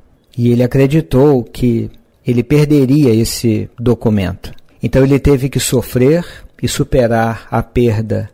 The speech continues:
do filho espiritual, o livro. Parecia agora que nada nem ninguém sobreviveria a mim. Então ele se viu assim confrontado com a questão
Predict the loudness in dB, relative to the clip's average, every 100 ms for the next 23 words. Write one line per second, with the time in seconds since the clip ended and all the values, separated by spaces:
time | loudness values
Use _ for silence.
0 | -6 -6 -2 0 4 2 0 -2 0 0
1 | 2 0 0 -4 -10 -6 -2 0 -2 -8
2 | -14 -16 -6 0 2 2 2 4 4 4
3 | 2 2 0 -2 0 0 0 0 0 0
4 | 0 0 0 -2 -2 -2 -2 0 -2 0
5 | -2 0 0 2 2 2 0 0 -2 -2
6 | -6 -12 _ _ -6 0 2 4 2 2
7 | 2 0 -4 -10 -18 _ -12 -4 -4 0
8 | 2 2 0 0 -2 -2 -2 -2 -2 -2
9 | -2 -4 0 0 0 -2 -4 -4 -2 -4
10 | -4 -4 -2 -2